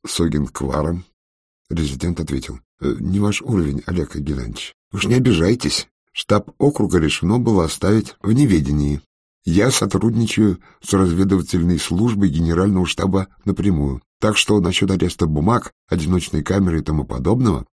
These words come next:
подумайте ещё раз. Запросите Петербург». «На усмотрение начальства», отрезал поручик и увёл арестованного.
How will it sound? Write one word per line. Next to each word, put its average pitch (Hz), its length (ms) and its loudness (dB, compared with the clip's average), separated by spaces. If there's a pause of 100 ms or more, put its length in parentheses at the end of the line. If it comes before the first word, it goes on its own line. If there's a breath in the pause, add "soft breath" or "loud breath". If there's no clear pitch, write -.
подумайте 90 680 2
ещё 107 380 -2
раз. 87 260 -2 (200)
Запросите 82 580 -2
Петербург». 82 680 -4 (540)
«На 80 80 -2
усмотрение 82 680 2
начальства», 65 880 -2
отрезал 69 500 -6
поручик 85 600 -4 (160)
и 80 60 -4
увёл 73 320 0
арестованного. 57 760 -6